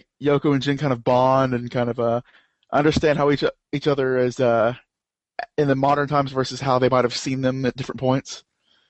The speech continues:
Because one, just, he kinda just viewed her as a child at first, but then he saw, like, you know, she's pretty tough. Yoko can do her own thing. And she proved that. She,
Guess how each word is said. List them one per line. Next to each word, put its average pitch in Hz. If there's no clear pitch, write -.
Because 147
one, 175
just, 180
he 143
kinda 180
just 147
viewed 156
her 160
as 147
a 120
child 170
at -
first, 127
but -
then 131
he 139
saw, 131
like, 127
you 127
know, 120
she's 160
pretty 180
tough. 247
Yoko 135
can 156
do 151
her 143
own 156
thing. 190
And 120
she -
proved 233
that. 123
She, -